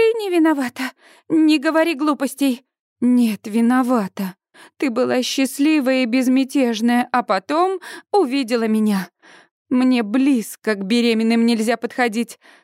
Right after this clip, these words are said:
Мне нужно в больницу». Лицо у Сьюзи белое. «Все Клифф Стюарты рожают быстро. Мама меня за полчаса родила».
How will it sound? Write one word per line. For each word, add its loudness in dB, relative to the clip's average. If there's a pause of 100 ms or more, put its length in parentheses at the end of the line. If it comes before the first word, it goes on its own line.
(200)
Мне 2
нужно 2
в -10
больницу». 0 (340)
Лицо 0
у 0
Сьюзи -2
белое. -2 (380)
«Все -2
Клифф -2
Стюарты -2
рожают 0
быстро. -4 (320)
Мама 2
меня 2
за 0
полчаса -2
родила». -2